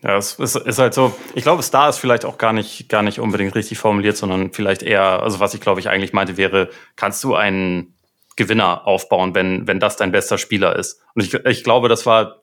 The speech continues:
damals schon so, dass man sagen muss, okay, der Osten, also die Situation in der Eastern Conference hat sicherlich ein bisschen dazu geführt, dass sie, dass sie so weit kommen konnten, aber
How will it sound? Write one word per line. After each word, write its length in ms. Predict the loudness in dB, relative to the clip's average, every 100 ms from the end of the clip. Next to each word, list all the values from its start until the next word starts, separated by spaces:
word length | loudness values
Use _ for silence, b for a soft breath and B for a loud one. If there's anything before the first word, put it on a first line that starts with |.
| _ -2
damals 320 | 2 2 2
schon 280 | 2 2 2
so, 260 | 2 4
dass 180 | 2 0
man 360 | 0 0 -4 -2
sagen 240 | 0 0
muss, 160 | -6 -6
okay, 180 | -4
der 160 | 0 2
Osten, 640 | 0 -2 -2 0 0 -2 -4
also 240 | -4 -4
die 100 | -4
Situation 540 | -2 0 0 0 2 4
in 100 | 4
der 80 | 2
Eastern 240 | 0 -2
Conference 380 | 0 -2 -2 -2
hat 100 | -2
sicherlich 320 | 0 0 2
ein 80 | 0
bisschen 220 | 2 2
dazu 200 | 0 -2
geführt, 380 | -4 0 0 0
dass 120 | -2
sie, 260 | 0 -2 b b b b
dass 160 | -2 0
sie 60 | 0
so 140 | 2
weit 200 | 2 2
kommen 260 | 2 0 0
konnten, 320 | 0 0 0
aber 460 | 0 4 2 2